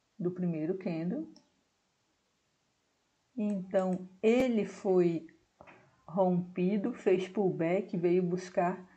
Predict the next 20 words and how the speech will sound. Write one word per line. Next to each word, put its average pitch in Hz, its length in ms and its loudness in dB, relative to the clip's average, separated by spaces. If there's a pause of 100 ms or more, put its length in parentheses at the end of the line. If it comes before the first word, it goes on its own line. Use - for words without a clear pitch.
(360)
o - 80 -8
primeiro 185 540 4
alvo. 156 480 2
E 170 40 -2
em 165 140 -4
seguida, 185 800 0 (1500)
foi 190 260 2
buscar 180 580 -2
o 185 100 -6
segundo 175 600 -2
alvo. 190 540 2 (500)
Se - 160 -4
você, 208 500 2 (600)
é, 180 800 2
optou 202 380 2
por 220 120 2
usar 190 440 2
este 220 360 -2
tipo 190 640 -8
de, 202 380 -4